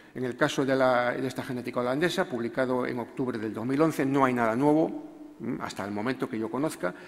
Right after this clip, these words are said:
y en el caso de otra genética de primera línea del Reino Unido, eh, pues exactamente lo mismo, está publicado en enero del dos mil doce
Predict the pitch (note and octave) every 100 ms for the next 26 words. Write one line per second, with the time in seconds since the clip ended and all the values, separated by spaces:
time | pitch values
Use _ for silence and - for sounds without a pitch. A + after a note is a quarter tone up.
0 | - - B2+ B2 B2 C#3+ D3+ C3 C3+ -
1 | C3 C3 - C3 C3 B2+ B2+ A#2+ A#2+ B2+
2 | B2 B2 C3+ A2 G#2 B2+ D3+ D3+ C#3 -
3 | - - - - - - - - B2 -
4 | G2+ G#2 C3 C3+ C#3 C3 A#2 A#2 A2+ A#2
5 | C3 C3+ A2+ A2 A#2+ B2 G2+ G2 A#2 C#3
6 | C#3 C3 D3